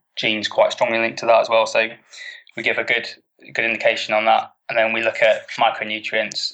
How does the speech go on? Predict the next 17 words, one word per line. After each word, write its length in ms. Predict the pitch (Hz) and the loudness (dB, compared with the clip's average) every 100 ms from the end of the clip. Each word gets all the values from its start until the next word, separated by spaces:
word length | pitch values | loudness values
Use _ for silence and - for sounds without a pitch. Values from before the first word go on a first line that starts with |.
| - | -2
and 420 | 110 107 107 107 - - _ _ | 2 2 0 -4 -12 -18 _ _
various 280 | - 147 107 | 2 2 0
food 240 | - 113 107 | -4 -4 -2
intolerances 600 | 104 107 107 107 107 - | 2 2 2 -4 -8 -10
just 140 | - | -12
to 80 | - | -6
give 120 | 107 | -2
an 60 | 107 | 2
overall 320 | 107 107 107 | 2 2 -2
picture. 400 | - 110 - - - - - - | -2 -4 0 0 -2 -18 -12 0
So 140 | 123 117 110 | 4 4 0
within 180 | 131 143 | 0 0
professional 360 | - 131 - 107 | 2 2 2 -2
sports, 400 | - 135 117 - | -2 0 0 0
professional 320 | - 117 110 | -2 -2 -4
sports 280 | - 117 - | -4 -4 -4
teams, 440 | 117 113 107 - | -4 -4 -6 -14